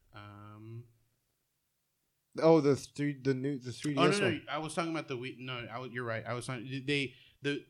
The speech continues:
Speaker 1: the, the Wii U one's the one I got.
Speaker 2: Oh, okay,
Speaker 1: And
Speaker 2: okay.
Speaker 1: then the three, the
Speaker 2: New
Speaker 1: three D S
Speaker 2: three D S.
Speaker 1: one is the one that came out.
Speaker 2: Gotcha. Okay. Next up.
Speaker 1: And then we have a Splatoon two update.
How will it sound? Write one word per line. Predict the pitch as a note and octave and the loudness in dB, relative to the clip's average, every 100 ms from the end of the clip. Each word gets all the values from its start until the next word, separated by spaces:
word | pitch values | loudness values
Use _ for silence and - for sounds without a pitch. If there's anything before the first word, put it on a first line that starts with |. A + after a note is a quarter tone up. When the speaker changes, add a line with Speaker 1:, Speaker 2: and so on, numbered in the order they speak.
| B2+ | -8
Speaker 1:
the, | C3+ C3+ B2+ B2+ - | -4 -2 -4 -6 -8
the | B2+ C3 | -4 0
Wii | F3 F#3 | 2 2
U | F3 | 0
one's | D#3 C3 | -2 -2
the | |
one | C3 B2+ | -2 -2
I | A#2 | -4
got. | A2+ C3 A2+ G#2 | -2 -2 0 6
Speaker 2:
Oh, | D3 C#3+ C3 | 6 8 4
okay, | B2 | 4
Speaker 1:
And | G#2 A2 | 2 2
Speaker 2:
okay. | |
Speaker 1:
then | C3 C3 | 0 0
the | B2+ | -4
three, | A#2 - B2+ | -6 -6 -6
the | A#2+ A#2 | -2 -4
Speaker 2:
New | A2 | -4
Speaker 1:
three | A2+ C3 | 0 2
D | B2+ | 4
S | |
Speaker 2:
three | A#2+ | 4
D | A2 | 2
S. | |
Speaker 1:
one | A2+ | 0
is | G#2+ | -4
the | G#2+ | -8
one | G#2+ | -12
that | G#2 | -12
came | A2+ G#2 | -14 -8
out. | F#2 | 2
Speaker 2:
Gotcha. | A2+ A2+ A#2 - - | 2 2 -4 -6 -8
Okay. | A#2+ A#2+ - _ _ | -4 -4 -6 _ _
Next | B2+ B2+ - | -6 -2 0
up. | E3 - _ | 0 -2 _
Speaker 1:
And | A2+ A#2 | -10 -8
then | B2 | -8
we | B2 A2+ | -10 -8
have | A#2+ A#2+ A2+ | -8 -8 -6
a | A#2 | -8
Splatoon | A2 A#2+ A#2+ D3 C#3+ | -8 -6 -6 -4 -4
two | - D3+ | -4 -4
update. | D3+ D#3 E3 | -6 -6 -8